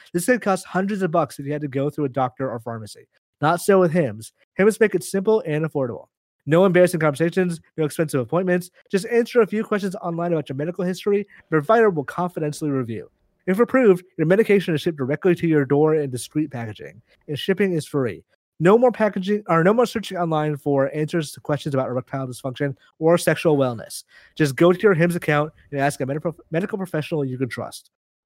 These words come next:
For Hims, or try Hims by starting out with a free online visit. Go to four hims dot com slash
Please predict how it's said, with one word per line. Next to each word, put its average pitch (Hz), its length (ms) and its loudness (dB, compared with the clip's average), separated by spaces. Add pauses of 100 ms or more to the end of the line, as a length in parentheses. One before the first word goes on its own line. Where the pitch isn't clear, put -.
(140)
For 175 240 4
Hims, 170 400 2 (680)
or 147 140 -4
try 247 260 4
Hims 165 280 2 (280)
by 156 100 2
starting 190 340 2
out 170 200 2 (300)
with 139 120 -6
a 127 100 -4
free 196 400 2
online 143 380 -6
visit. 107 300 -10 (320)
Go 175 160 6
to 240 160 0
four 214 240 4
hims 180 320 4
dot 151 220 2
com 139 320 -2 (160)
slash 135 280 -4